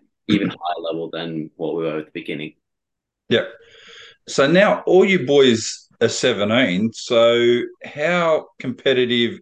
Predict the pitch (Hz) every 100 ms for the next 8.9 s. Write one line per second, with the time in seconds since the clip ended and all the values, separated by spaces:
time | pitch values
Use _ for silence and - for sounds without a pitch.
0 | - 113 104 92 104 101 110 - 117 107
1 | 101 107 101 98 92 107 113 - 104 -
2 | 113 110 107 - 110 110 92 - _ _
3 | _ - 110 117 113 117 - 110 98 92
4 | - 107 120 107 107 - _ _ - _
5 | _ - 123 120 117 107 101 104 113 107
6 | 117 101 117 113 110 95 98 104 120 98
7 | 101 98 90 - 107 127 110 92 92 95
8 | 90 - 98 90 104 98 107 107 107